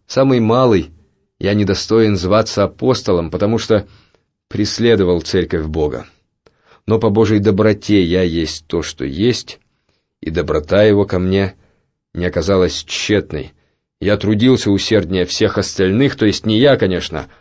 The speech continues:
а Божья доброта вместе со мной. Поэтому нет разницы,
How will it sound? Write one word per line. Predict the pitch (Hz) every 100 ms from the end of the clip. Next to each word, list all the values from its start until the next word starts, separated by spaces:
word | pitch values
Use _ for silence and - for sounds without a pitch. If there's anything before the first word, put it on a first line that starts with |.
| -
а | 76
Божья | 76 123 110 104
доброта | 92 98 95 107 135 110
вместе | 80 90 76 78
со | - 80
мной. | 82 - - _ _ _ _ _ _ _
Поэтому | - 92 98 104 98 - _ _ -
нет | 101 95 -
разницы, | 82 73 - - -